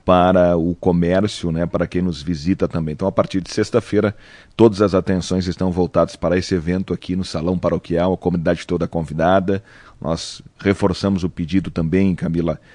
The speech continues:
é, para que as pessoas participem do Degusta Amaral, que está acontecendo.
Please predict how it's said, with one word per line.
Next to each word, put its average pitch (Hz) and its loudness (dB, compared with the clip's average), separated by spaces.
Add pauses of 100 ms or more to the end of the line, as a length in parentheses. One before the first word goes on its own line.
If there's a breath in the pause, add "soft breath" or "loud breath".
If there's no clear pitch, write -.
(280 soft breath)
é, 76 -2 (120)
para 85 2
que - -8
as 76 -6
pessoas 85 -6
participem 80 -6
do 82 -4
Degusta 85 -4
Amaral, 78 2
que - -12
está 76 -4
acontecendo. 104 0